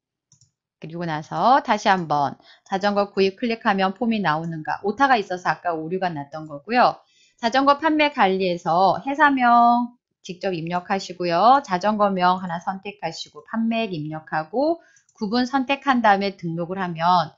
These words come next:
회사명은 두 번째 있는 B열에, 자전거명은 C열에, 판매액은 네 번째, 그다음에 구분은 다섯 번째, 할인액은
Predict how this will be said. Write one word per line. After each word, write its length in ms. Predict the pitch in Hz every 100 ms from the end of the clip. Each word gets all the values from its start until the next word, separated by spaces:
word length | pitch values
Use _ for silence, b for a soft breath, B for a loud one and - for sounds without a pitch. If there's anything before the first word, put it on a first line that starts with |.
| _ _ -
회사명은 720 | 277 285 262 233 233 233 233
두 140 | 214
번째 340 | 208 226 214 202
있는 260 | 180 175 175
B열에, 760 | 190 185 185 160 180 262 302
자전거명은 760 | 190 175 185 180 170 151 175 214
C열에, 680 | - 269 247 185 143 139 _
판매액은 720 | _ 233 214 190 165 170 214 180
네 180 | 151
번째, 840 | 156 165 165 - 151 170 240 330 B B B
그다음에 340 | _ 170 170 180
구분은 460 | - 220 240 240
다섯 380 | 240 165 - -
번째, 440 | 156 143 - - _ _ _ _
할인액은 880 | 302 320 302 269 226 233 233 226